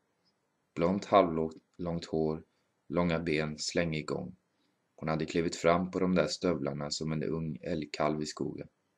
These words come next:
Fanns hon egentligen? Tänkte jag. Eller var hon en av mina fantasier? Morsan säger alltid att jag har haft för mycket fantasi. Det är därför jag råkar ut för de här små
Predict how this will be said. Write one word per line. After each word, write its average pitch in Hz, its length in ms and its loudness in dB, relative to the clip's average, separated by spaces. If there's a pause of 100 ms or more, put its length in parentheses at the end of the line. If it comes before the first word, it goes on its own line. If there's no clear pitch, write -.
(560)
Fanns 95 300 0
hon 104 160 2
egentligen? - 440 0 (680)
Tänkte 76 340 -6
jag. 69 180 -4 (520)
Eller 85 160 2
var 87 120 8
hon 92 180 8
en 78 160 4
av 80 60 2
mina 82 220 2
fantasier? 78 800 -4 (920)
Morsan 104 380 2
säger 76 260 6
alltid 80 360 4
att 71 200 2
jag 73 200 4
har 76 200 2
haft 76 360 -2
för - 140 -8
mycket - 340 -6
fantasi. 76 640 -2 (320)
Det 73 100 -4
är 73 40 -4
därför 78 320 4
jag 90 100 6
råkar 95 280 6
ut 85 280 4
för 92 180 2
de 90 180 4
här 76 280 2
små 76 320 -4